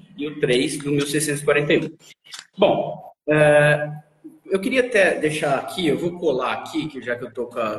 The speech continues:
com, com o, o computador aberto, eu vou colar aqui o, a, o artigo do nosso grande, é, mestre aí, é, Carlos Elias, tá?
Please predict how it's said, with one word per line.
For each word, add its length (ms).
com, 640
com 440
o, 440
o 80
computador 440
aberto, 320
eu 60
vou 120
colar 260
aqui 360
o, 540
a, 280
o 100
artigo 800
do 580
nosso 640
grande, 680
é, 600
mestre 520
aí, 460
é, 420
Carlos 380
Elias, 600
tá? 560